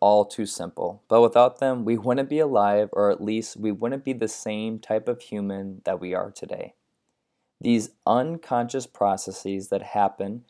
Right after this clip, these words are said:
are taken for granted almost every day, which is what the purpose might be, because if we think about it, we can't be wasting our time with having to think about all these functions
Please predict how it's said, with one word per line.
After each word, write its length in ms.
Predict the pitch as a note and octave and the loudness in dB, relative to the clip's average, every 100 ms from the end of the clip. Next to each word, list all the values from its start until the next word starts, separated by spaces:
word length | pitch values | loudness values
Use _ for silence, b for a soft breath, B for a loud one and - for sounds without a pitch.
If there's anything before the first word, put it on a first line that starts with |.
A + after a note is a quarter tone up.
| _ - | _ -8
are 120 | G2+ | -8
taken 360 | - A2 B2 | -2 -2 -2
for 120 | B2 A#2 | -6 -2
granted 260 | G#2+ G#2 - | 0 0 -2
almost 500 | G2+ G2+ G2 - _ _ - | -2 -2 -4 -8 _ _ 0
every 520 | A2 G#2 A#2 A2+ A#2 - | 0 0 -4 -4 -8 -6
day, 380 | F#2+ F#2+ F#2 _ _ _ _ _ _ _ _ _ _ _ _ _ _ _ | -2 -2 -6 _ _ _ _ _ _ _ _ _ _ _ _ _ _ _
which 180 | D3+ D3+ | 2 4
is 140 | C3+ | 2
what 260 | B2+ D3+ - | 4 2 6
the 240 | C#3+ C3 - _ _ - | 4 4 -2 _ _ 0
purpose 440 | C#3 C3 B2+ - | 0 2 0 0
might 360 | A2 A2+ G#2 - | -2 -2 -4 -4
be, 360 | B2+ F2 - - _ | -4 -4 -8 -16 _
because 280 | A2+ A2+ G#2+ | -2 0 0
if 80 | G#2 | -2
we 100 | G#2 | -6
think 240 | - F#3 | -4 -4
about 240 | G3 G#2+ G2+ | 2 4 4
it, 80 | |
we 100 | G2+ | 2
can't 280 | G#2 D#3 F3 | -4 -4 -4
be 100 | C#3+ | -2
wasting 400 | G#2 G2+ G2+ G#2+ | 0 0 -2 -4
our 60 | G2 | -8
time 340 | - G2 G2+ | -6 -6 -4
with 140 | G2 - | -6 -4
having 240 | G2+ G#2 | -4 -4
to 100 | G2+ | -8
think 240 | - G#2 | -8 -8
about 240 | G2 G2 - | -2 -2 0
all 140 | F#2+ G2 | -2 -2
these 200 | G2 - | -6 -8
functions 460 | - G2+ - G#2+ | -6 -6 -6 -10